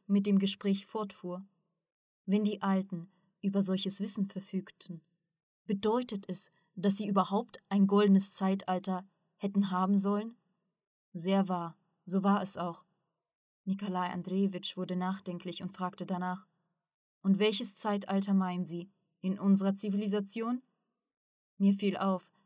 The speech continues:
dass Nikolai Andrejewitsch sich mit Sensei mal kameradschaftlich duzend, mal mit Übergang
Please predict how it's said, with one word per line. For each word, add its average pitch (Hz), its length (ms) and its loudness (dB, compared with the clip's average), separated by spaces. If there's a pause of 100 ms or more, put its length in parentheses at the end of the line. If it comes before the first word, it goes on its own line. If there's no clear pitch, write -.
dass 196 160 -4
Nikolai 202 480 2
Andrejewitsch 196 640 0 (240)
sich 196 220 -2
mit 196 180 2
Sensei 196 480 0 (200)
mal 190 200 0
kameradschaftlich 190 920 -2
duzend, 202 500 -8 (320)
mal 190 240 2
mit 190 240 4
Übergang 190 520 -2